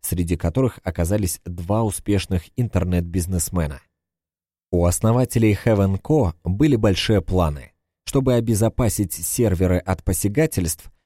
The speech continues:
они собирались нанять, по крайней мере, четырёх хорошо вооружённых охранников. В помещениях вместо воздуха должен был быть чистый азот.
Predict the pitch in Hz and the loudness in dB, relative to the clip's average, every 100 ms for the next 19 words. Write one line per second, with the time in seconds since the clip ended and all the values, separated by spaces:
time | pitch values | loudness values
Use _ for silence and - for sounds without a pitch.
0 | _ 90 127 117 98 107 98 85 - 87 | _ -2 0 0 0 2 2 0 0 0
1 | 101 104 - 82 87 85 85 92 101 82 | 2 -2 0 -2 0 2 2 2 2 0
2 | - 80 87 110 - 90 80 - 101 85 | -4 -2 0 0 0 -2 -2 0 0 0
3 | 85 87 90 92 90 - 104 - 131 90 | 0 0 0 0 0 -2 -6 -2 -2 0
4 | 80 - 76 - _ _ _ - - 113 | -2 -4 -8 -8 _ _ _ -12 -4 0
5 | 110 - 170 127 90 92 87 98 90 104 | 0 0 0 0 0 -2 -2 -2 0 0
6 | 131 117 90 - 87 110 95 98 90 92 | 0 0 0 -2 0 0 0 -2 0 0
7 | 87 127 131 - _ _ - 143 123 113 | 0 0 -2 -6 _ _ -2 0 0 0
8 | 104 104 95 87 71 | 0 2 0 0 -4